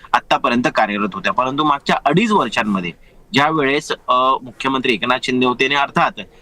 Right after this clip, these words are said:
अ, पणन खातं जे आहे हे त्या काळच्या,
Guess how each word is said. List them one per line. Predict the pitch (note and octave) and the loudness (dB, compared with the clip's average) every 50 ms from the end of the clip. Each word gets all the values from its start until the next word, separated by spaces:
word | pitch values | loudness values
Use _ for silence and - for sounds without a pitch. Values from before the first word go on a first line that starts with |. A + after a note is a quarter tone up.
| - _ - - | -20 _ -4 0
अ, | A2 B2 C3 C3 C3+ C3 G2+ - - - - - - - - - - - | 2 2 4 4 2 2 0 -2 -6 -14 -20 -20 -20 -20 -20 -10 -4 0
पणन | D#3 E3 G3 A3 A3 - | 0 2 2 0 0 0
खातं | - D#3 A#2 C#3+ C3 | 0 -2 -2 -2 -2
जे | A#2 B2 B2 | 0 0 2
आहे | A2+ G#2 F#2+ A2 B2+ C#3+ | 2 0 0 -2 -6 -6
हे | C#3+ - C3 C#3+ E3 - - - - - | -4 -4 -2 -2 -2 -4 -8 -14 -6 0
त्या | - C#3 C#3+ | 0 0 2
काळच्या, | - - D3 C#3+ C3 - D#3+ D#3 D#3+ | 2 0 -2 -2 -2 0 0 2 2